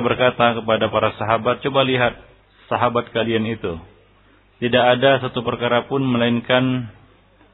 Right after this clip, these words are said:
ia berusaha untuk menyelisihi kami." Maka Abu Darda atau Salman Al-, eh, Salman Al-Farisi yang mendengar ucapan itu mengatakan kepada mereka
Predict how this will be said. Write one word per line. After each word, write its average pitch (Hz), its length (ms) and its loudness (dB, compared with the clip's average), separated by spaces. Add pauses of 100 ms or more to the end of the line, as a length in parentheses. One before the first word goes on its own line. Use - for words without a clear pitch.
(200)
ia 117 180 2
berusaha 127 480 0
untuk 123 300 -2
menyelisihi 120 580 -2
kami." 98 320 -2 (1300)
Maka 127 640 2 (1200)
Abu 120 240 0
Darda 120 480 2 (580)
atau 110 220 -4
Salman 117 320 0
Al-, 120 420 2
eh, 117 300 2 (400)
Salman 120 320 2
Al-Farisi 131 800 0 (960)
yang 127 320 8
mendengar 123 420 4
ucapan 120 640 -2
itu 123 160 -4
mengatakan 123 540 0
kepada 117 340 0
mereka 120 640 0